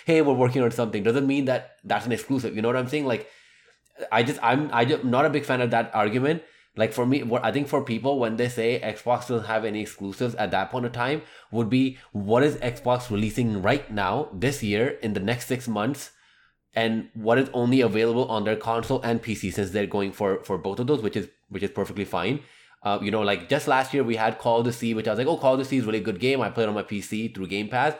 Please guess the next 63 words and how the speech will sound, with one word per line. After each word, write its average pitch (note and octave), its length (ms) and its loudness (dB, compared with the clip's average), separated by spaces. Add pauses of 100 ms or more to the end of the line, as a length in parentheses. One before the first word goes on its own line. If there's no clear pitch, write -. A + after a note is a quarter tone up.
(280)
and A2+ 140 0
that A#2 140 4
game B2 160 2
came B2 140 0
out A2+ 80 2
on G#2+ 100 0
P G#2 140 -6
S F#2 100 -4
five. - 220 -6 (560)
Same D3 160 4
thing D#3 80 2
with D3+ 100 4
The D3 60 2
Medium. C#3 380 2
I G#2 120 0
thought, C3+ 220 2
"Oh, C#3 140 0
The A#2+ 100 2
Medium B2 540 0
is A#2 120 -4
gonna A#2+ 200 0
be A#2+ 120 0
a A2 60 -2
hundred A#2+ 220 -2
percent A#2 320 -4
Xbox A2+ 360 -4
exclusive," C3 440 -4
the G#2 80 0
way A2 160 0
they A2 60 0
were G2+ 100 0
talking A#2 320 -2
about A#2 260 0
it. A#2+ 220 0 (260)
And B2+ 320 -2
all A#2+ 140 6
of A#2+ 60 0
a - 20 -10
sudden, C3 320 0
now A2+ 200 2
we, A#2+ 280 -2 (240)
now A2+ 200 2
we A#2 120 2
hear A#2 240 6
that G#2+ 160 2
The G#2 80 2
Medium G#2+ 300 0
is A2 80 -8
coming G#2+ 260 -6
out G#2 120 0
on, G#2+ 160 -4
on G#2 120 -6
the G2+ 80 -4
P G#2 160 -2
S G2 100 -6
five G2 160 0
as F#2 140 -4
well. A#2+ 160 2
So B2 240 0 (440)
I'm C#3+ 200 0
like, E3 180 2
"Okay, C#3+ 240 0
wait. C3 280 0